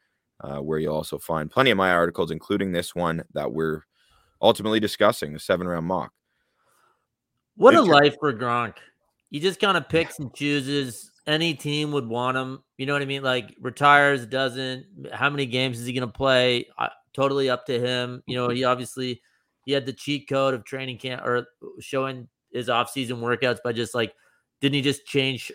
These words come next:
Speaker 2: shirts or, or all on the same day, just wear different shirts and then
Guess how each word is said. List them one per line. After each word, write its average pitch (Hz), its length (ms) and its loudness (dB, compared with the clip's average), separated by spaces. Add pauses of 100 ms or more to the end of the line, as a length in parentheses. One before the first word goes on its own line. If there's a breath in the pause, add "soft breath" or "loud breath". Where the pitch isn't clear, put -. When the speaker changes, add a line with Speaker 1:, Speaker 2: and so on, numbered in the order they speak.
(140)
Speaker 2:
shirts 127 500 0
or, 117 320 0
or 123 260 0
all 131 200 2
on 131 140 0
the 127 100 -6
same 127 300 -6
day, 120 180 2
just 120 200 -8
wear 120 180 0
different 117 340 -6
shirts - 560 -4
and 117 100 -6
then 117 140 -8